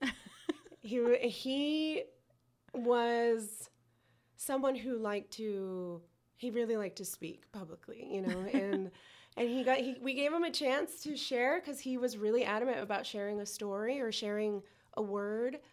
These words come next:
Speaker 1: Oh, God.
Speaker 2: And he, for thirty minutes, talked to these children who were, like, maybe between five and ten.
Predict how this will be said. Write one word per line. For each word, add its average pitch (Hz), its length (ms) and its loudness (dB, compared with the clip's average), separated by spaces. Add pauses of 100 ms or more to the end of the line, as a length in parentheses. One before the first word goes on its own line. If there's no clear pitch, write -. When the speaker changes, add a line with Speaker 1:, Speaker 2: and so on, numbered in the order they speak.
Speaker 1:
Oh, 180 180 -6
God. 156 220 -10
Speaker 2:
And 254 240 8
he, 320 720 2 (160)
for 220 260 -2
thirty 240 500 0
minutes, 233 560 0
talked 226 340 -2
to 262 100 -4
these 240 240 -2
children 214 520 0
who 190 140 -6
were, 196 160 0
like, 190 220 -4
maybe 320 420 -2
between 247 480 0
five 208 540 -4
and 196 160 -4
ten. 220 460 -4